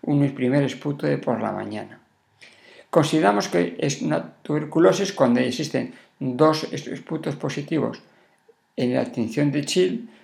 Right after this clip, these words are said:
cuando existe un esputo positivo y alteraciones radiológicas,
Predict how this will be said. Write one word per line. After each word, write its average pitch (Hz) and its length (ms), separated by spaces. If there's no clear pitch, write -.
cuando 127 260
existe 151 320
un 156 220
esputo 160 440
positivo 143 600
y 131 140
alteraciones 127 680
radiológicas, 151 800